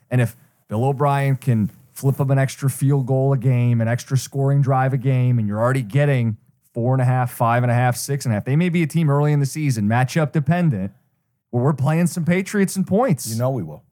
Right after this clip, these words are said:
Speaker 2: We'll be in the friggin' mud with these guys.
Speaker 1: Mm-hmm.
Speaker 2: Look, I love the running back with Ramondre Stevenson. I,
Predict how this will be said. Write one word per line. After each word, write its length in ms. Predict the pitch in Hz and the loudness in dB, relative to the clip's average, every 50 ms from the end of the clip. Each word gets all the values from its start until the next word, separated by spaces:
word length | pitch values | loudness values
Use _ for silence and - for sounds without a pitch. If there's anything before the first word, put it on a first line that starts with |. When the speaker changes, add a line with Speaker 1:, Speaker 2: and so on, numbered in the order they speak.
| _ _ _ - | _ _ _ -4
Speaker 2:
We'll 120 | 123 147 | -2 0
be 180 | 131 135 131 127 127 | 0 0 -2 -2 -2
in 140 | 123 131 135 | -2 0 0
the 160 | 131 120 110 - _ _ _ _ _ _ _ _ _ | 0 -2 -4 -8 _ _ _ _ _ _ _ _ _
friggin' 340 | - 151 147 135 131 120 113 | -6 -4 -2 -2 -2 -2 -2
mud 440 | 113 113 113 117 117 117 110 92 87 | -2 -2 0 0 0 0 0 -4 -6
with 140 | 87 - - | -12 -14 -16
these 240 | 85 80 107 - - | -20 -20 -20 -14 -8
guys. 260 | 117 123 123 127 135 | -6 -4 -2 0 0
Speaker 1:
Mm-hmm. 220 | 143 151 165 175 170 147 - _ _ _ - | 0 2 2 0 0 -2 -4 _ _ _ -6
Speaker 2:
Look, 180 | - 190 185 160 | -6 -4 -2 0
I 100 | 151 156 | 0 2
love 260 | 147 147 170 180 170 | 2 2 2 0 0
the 80 | 185 | -4
running 340 | 165 165 170 180 185 185 170 | -2 -2 -2 -2 -2 -4 -2
back 360 | 143 151 139 131 131 127 - | -2 0 0 0 -2 -4 -8
with 160 | - 123 117 110 | -12 -12 -12 -10
Ramondre 540 | 123 127 127 131 135 131 123 120 123 117 117 | -8 -4 -2 -2 -2 -2 -4 -4 -6 -8 -8
Stevenson. 560 | - - 131 147 156 160 143 113 - 101 90 | -8 -8 -6 -6 -4 -6 -6 -8 -10 -12 -12
I, 100 | 85 85 | -12 -12